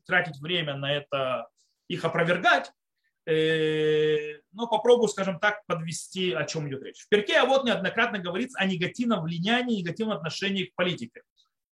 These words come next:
Мы разберём, есть ли такое в Перке Авот, и как это нужно понимать. Э, рекомендации отстранить иначе и так далее. Там не совсем рекомендации. Как вы лично, эти ваши учителя, равсоловечки,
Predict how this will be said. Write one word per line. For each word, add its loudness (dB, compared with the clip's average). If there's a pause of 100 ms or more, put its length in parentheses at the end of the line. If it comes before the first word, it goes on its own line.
(240)
Мы 4
разберём, 4
есть -2
ли -8
такое -4
в -20
Перке -2
Авот, 0 (580)
и -10
как 0
это -8
нужно -6
понимать. -4 (760)
Э, 4
рекомендации 2
отстранить -2
иначе 0
и -8
так -4
далее. -4
Там 2
не -2
совсем -4
рекомендации. -6 (460)
Как 4
вы 6
лично, 2
эти 4
ваши 4
учителя, 0
равсоловечки, 0